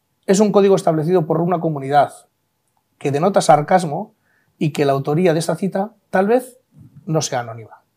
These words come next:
Cuando actuamos en comunidad, en cualquier comunidad, por supervivencia, es imprescindible que adoptemos sus códigos o conjunto de normas,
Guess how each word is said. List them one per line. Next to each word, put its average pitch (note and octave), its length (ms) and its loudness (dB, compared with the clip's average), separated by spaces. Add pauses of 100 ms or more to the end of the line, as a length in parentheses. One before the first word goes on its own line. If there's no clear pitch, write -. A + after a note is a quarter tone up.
(1400)
Cuando D#3 220 2
actuamos G#3 360 4
en A3 120 2
comunidad, F3 480 2 (260)
en C#3+ 160 -6
cualquier C#3 260 -2
comunidad, D3+ 480 -2 (1040)
por D3 140 -2
supervivencia, D#3 720 -2
es G3 160 -2
imprescindible G3+ 580 -2
que F3 60 -2
adoptemos D#3+ 400 -4
sus D#3+ 120 -4
códigos F#3 380 -2
o D#3 80 -2
conjunto E3 400 -4
de D3+ 100 -4
normas, C#3 600 -8